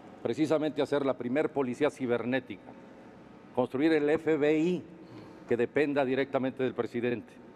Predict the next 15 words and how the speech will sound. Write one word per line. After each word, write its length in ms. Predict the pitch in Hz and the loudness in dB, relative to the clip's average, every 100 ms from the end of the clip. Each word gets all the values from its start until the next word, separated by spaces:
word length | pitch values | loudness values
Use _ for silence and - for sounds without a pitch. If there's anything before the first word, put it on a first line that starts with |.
| - - - - - | -20 -20 -20 -20 -2
que 100 | 127 | 0
nosotros 340 | 127 151 123 - | 2 0 -2 0
cambiemos 720 | 135 131 127 170 175 135 113 | 0 2 2 2 2 -2 -2
el 100 | 120 | -6
sistema 540 | - 107 139 139 139 | -8 0 2 4 2
para 200 | 135 123 | 2 0
que 220 | 120 127 113 - - 120 | 0 -2 -2 -8 -6 0
los 120 | 120 | 2
gobernadores 600 | 127 127 120 127 147 147 | 2 2 2 2 2 0
se 80 | 139 | 0
pongan 260 | 135 139 | 0 0
a 60 | 127 | 0
jalar 1200 | 127 131 151 - - - - - - - - - - | 0 2 2 0 -10 -18 -18 -18 -18 -18 -20 -14 -4
y 80 | |
dejen 500 | 113 131 139 143 131 | 0 2 2 0 0